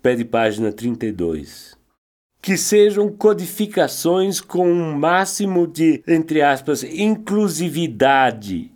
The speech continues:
de outras que constituem o sistema de contradições da área em estudo.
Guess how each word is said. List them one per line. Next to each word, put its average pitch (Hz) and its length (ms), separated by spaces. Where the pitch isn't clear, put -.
de 143 200
outras 196 680
que 180 220
constituem 170 920
o 147 100
sistema 175 760
de 139 220
contradições 160 1300
da 127 180
área 135 540
em 135 240
estudo. 104 720